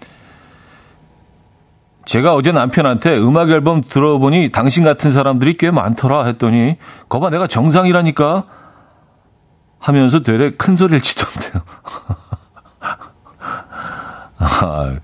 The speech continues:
그래요. 아, 이게, 네, 긍정적인 측면이 있네요. 그러니까 남편들과 남자들의 어떤 단점들을 이렇게 드러내면서,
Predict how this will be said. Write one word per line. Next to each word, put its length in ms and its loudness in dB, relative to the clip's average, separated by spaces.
그래요. 240 -2
아, 140 -2
이게, 440 0
네, 140 0
긍정적인 580 2
측면이 360 2
있네요. 600 2
그러니까 240 -2
남편들과 1160 2
남자들의 920 2
어떤 220 -2
단점들을 540 0
이렇게 160 -2
드러내면서, 1000 -2